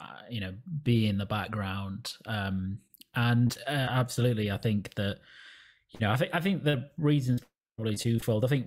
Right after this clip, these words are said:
one, you know, Bobby and, and other executives, um, will have, uh, significant, uh, parachute payments on a change of control.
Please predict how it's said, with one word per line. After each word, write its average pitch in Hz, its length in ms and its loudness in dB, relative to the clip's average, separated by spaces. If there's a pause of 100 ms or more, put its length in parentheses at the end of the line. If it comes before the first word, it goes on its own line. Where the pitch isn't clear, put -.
one, 117 500 2 (320)
you 104 100 -2
know, 98 120 2
Bobby 101 380 0
and, 95 220 0
and 110 120 0
other 101 200 -2
executives, 95 1000 -4
um, 92 380 -6 (100)
will 104 220 -2
have, 95 500 -6 (720)
uh, 92 320 -2
significant, 110 840 -2 (260)
uh, 101 240 -2
parachute 104 520 0
payments 98 480 -2
on 104 120 0
a 101 40 -2
change 104 300 -2
of 98 80 -8
control. 107 580 0